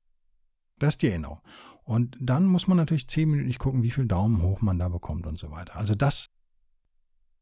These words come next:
ist ein Riesenproblem für mich, was ich mit Social Media hab, dass, dass Dinge nicht mehr erlebt werden, Dinge nicht mehr ihrer selbst willen gemacht werden, sondern für Instagram. Stellt euch das jetzt mal im Zusammenhang mit Meditation zum Beispiel vor. Dann knipse ich dann so meine Kissenlandschaft oder wie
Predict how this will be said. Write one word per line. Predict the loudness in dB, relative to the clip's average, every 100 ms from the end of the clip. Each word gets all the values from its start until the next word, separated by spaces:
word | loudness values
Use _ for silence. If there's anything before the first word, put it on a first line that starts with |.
| _ _ _ _
ist | -4 -4 -4
ein | -2 0 2
Riesenproblem | 4 4 2 0 2 2 2
für | 4
mich, | 2 2
was | 0
ich | 0
mit | 0
Social | 0 2
Media | 2 2 0
hab, | 0
dass, | -4 -4 -8
dass | -10 -8
Dinge | -4 0 4 4
nicht | 4
mehr | 2 2
erlebt | 2 2 2 0
werden, | -2 0
Dinge | 2 2
nicht | 2
mehr | 2 0 -2 -10 -20 -4
ihrer | 0 2
selbst | 2 2 2 0 0
willen | 2 2
gemacht | 2 0 0 0
werden, | 2 2
sondern | 4 4 4 2 -2 _ _ _ _ _ _ _ _ _ -20 -18 -2
für | 2 2 0 -4
Instagram. | 0 2 2 -2 -6
Stellt | 0 2 2
euch | 2
das | 2 2
jetzt | 2
mal | 2
im | 2 0
Zusammenhang | 2 4 4 2
mit | 2
Meditation | 0 0 -4 -2 -2 -2
zum | -2
Beispiel | -6 -6 -6
vor. | -2 0
Dann | 0 -2
knipse | 0 0 0
ich | -2
dann | 0 0
so | 0
meine | 0 0
Kissenlandschaft | 0 -2 0 0 0 -2 -6 -6
oder | -4 -2
wie | 0 -2